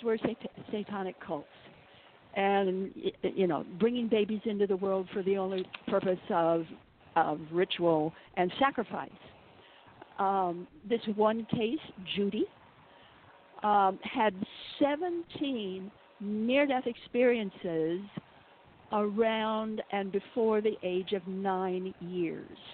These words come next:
Her first was at four weeks of age. She was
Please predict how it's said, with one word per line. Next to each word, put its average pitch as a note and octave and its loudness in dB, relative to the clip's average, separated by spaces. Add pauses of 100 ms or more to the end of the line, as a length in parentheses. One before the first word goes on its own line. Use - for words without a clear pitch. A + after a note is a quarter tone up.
(580)
Her G3+ 4 (200)
first A#3+ 4
was G3+ 0 (100)
at F#3 0 (720)
four G#3+ 6
weeks F#3+ 4 (180)
of E3 -4 (140)
age. D#3+ -2 (460)
She A#3+ 6
was G3 6